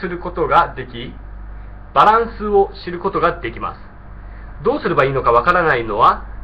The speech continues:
視点が低いからです。富士山では、ん？富士山では、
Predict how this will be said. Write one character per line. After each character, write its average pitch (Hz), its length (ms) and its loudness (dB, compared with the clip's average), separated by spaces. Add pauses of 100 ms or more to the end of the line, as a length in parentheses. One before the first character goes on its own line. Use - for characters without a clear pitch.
(140)
視 - 80 -16
点 247 180 4
が 226 140 4
低 - 300 -6
い - 40 -8
か 135 120 2
ら 113 80 0
で 98 100 -10
す。 - 60 -14 (1120)
富 269 120 -4
士 233 140 -10
山 135 240 0
で 104 80 -4
は、 110 300 0 (3750)
ん？ 160 220 -12 (1200)
富 196 140 -8
士 196 140 -8
山 120 240 0
で 107 100 -4
は、 101 280 -6